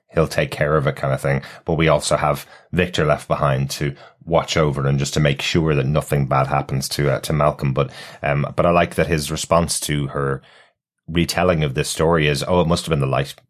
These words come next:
You definitely didn't see it. Nothing actually happened to you at all," um, from Sir Malcolm. Whereas in the past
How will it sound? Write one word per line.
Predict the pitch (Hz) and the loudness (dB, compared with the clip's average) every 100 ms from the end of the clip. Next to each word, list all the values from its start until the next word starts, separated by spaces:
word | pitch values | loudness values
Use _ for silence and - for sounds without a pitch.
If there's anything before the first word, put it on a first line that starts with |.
| - | -14
You | 69 | 0
definitely | - - 76 | 0 2 0
didn't | 69 69 69 | 0 0 0
see | 73 71 | 0 0
it. | 67 - _ 82 | 0 -6 _ -2
Nothing | 85 76 | 0 2
actually | 69 - 76 | -2 -2 -4
happened | 71 69 71 | -2 -2 -2
to | - 69 | -2 -2
you | 67 | 0
at | 67 | 2
all," | 67 65 - - - - | 0 -2 -6 -16 -12 -4
um, | 67 67 | -2 -2
from | 65 73 69 | -2 0 0
Sir | - | 0
Malcolm. | 71 71 69 69 | 0 0 0 -4
Whereas | 71 69 69 | -2 0 2
in | 71 | 2
the | 71 | 2
past | - 78 71 - | 2 0 0 -4